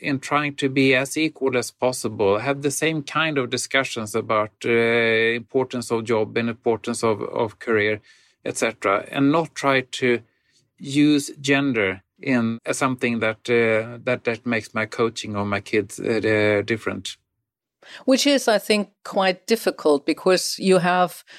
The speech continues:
Speaker 2: all the peers for kids, uh, and, uh, other role models, uh, in school or, or female influencers, uh,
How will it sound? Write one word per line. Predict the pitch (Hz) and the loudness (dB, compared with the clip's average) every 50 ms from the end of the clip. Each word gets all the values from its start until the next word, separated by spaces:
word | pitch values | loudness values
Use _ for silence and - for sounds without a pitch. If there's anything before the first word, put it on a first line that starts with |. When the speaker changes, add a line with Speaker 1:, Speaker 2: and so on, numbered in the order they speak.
| - - - - - - | -20 -20 -20 -20 -4 2
Speaker 2:
all | - 190 185 185 | 4 6 6 6
the | 175 175 | 4 2
peers | 160 - - 214 214 208 190 165 151 151 - - | -2 -2 0 2 4 6 6 4 4 2 0 -4
for | - 147 143 | -6 -8 -8
kids, | - - 151 139 139 - - - - - 160 | -2 0 2 2 2 0 -4 -8 -6 -2 0
uh, | 151 151 151 151 - | 2 4 4 4 4
and, | - 160 160 160 151 156 - 175 | 4 4 2 0 -2 -2 2 6
uh, | 165 160 165 160 - - | 8 8 8 6 6 4
other | 175 180 175 175 175 | 2 2 4 4 2
role | 165 165 170 165 165 165 | 4 4 4 4 4 4
models, | 165 160 151 151 156 165 160 170 175 175 - - - | 2 2 2 4 4 6 6 6 4 2 -2 -4 2
uh, | 170 170 165 165 165 165 160 156 160 - - - - - _ _ _ _ | 4 4 6 6 6 4 4 2 -2 -8 -18 -20 -20 -20 _ _ _ _
in | 202 180 180 175 | 0 0 0 0
school | - - - - - 190 180 175 180 180 180 185 180 175 | -2 -2 -2 0 2 4 6 8 8 8 8 8 6 4
or, | - 156 160 156 160 165 - | 4 4 4 6 6 4 4
or | - 170 165 | 4 2 0
female | - - 214 208 202 196 196 180 | 2 0 2 4 4 6 4 4
influencers, | 180 185 185 - - 190 196 202 214 214 214 - - 233 240 240 233 - - - 190 | 2 0 -2 -2 2 4 4 4 4 2 2 2 4 4 4 4 2 0 -2 2 4
uh, | 185 180 175 175 175 180 | 6 8 8 8 6 4